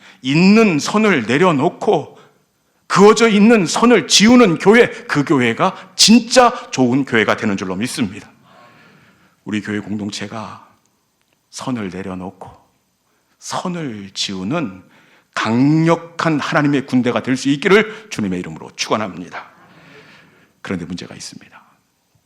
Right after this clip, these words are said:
이 교회 안에 선이 있는데 이걸 지워야 되는 줄 알-, 압니다. 그런데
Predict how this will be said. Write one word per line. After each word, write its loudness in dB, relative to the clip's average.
이 -14
교회 -12
안에 -14
선이 -14
있는데 -18
이걸 -12
지워야 -10
되는 -18
줄 -20
알-, -20
압니다. -20
그런데 -6